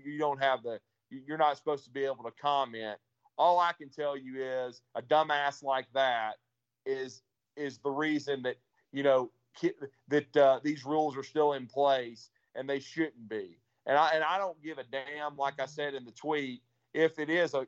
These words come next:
a supposed legal block, cut blocking should be outlawed. They, they, they, they call targeting and they wanna protect, protect the guy's head, but the knee should be protected as well.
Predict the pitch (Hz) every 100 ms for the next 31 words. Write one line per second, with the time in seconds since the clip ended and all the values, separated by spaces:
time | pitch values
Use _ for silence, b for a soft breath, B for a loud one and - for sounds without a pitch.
0 | 127 120 139 151 143 131 127 139 135 123
1 | 113 135 127 113 - _ _ - 196 202
2 | 143 156 156 151 151 135 139 131 139 -
3 | 123 120 - 110 95 87 - _ _ _
4 | _ - 151 151 - 151 151 143 143 139
5 | 143 135 170 185 175 170 175 165 139 135
6 | 135 147 139 135 - 165 139 135 147 151
7 | 139 135 - 120 - 170 165 131 123 _
8 | _ _ 151 147 156 165 190 190 - 143
9 | 139 139 135 - 147 139 131 113 117 127
10 | 110 73